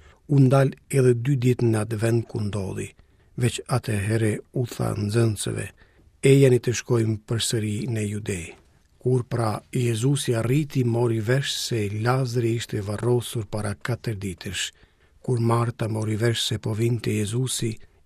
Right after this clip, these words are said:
i doli para, kurse Maria ndenjë në shtëpi. Atëherë Marta i tha Jezusit: "Zotëri, të kishe qenë ti këtu,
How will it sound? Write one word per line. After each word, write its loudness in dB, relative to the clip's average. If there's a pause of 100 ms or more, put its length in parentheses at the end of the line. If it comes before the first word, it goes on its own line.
i 0
doli 2
para, -2 (400)
kurse 2
Maria 4
ndenjë 2
në 0
shtëpi. -6 (580)
Atëherë -2
Marta 0
i -2
tha -6
Jezusit: -4 (360)
"Zotëri, 2 (460)
të 4
kishe 0
qenë 4
ti 0
këtu, 2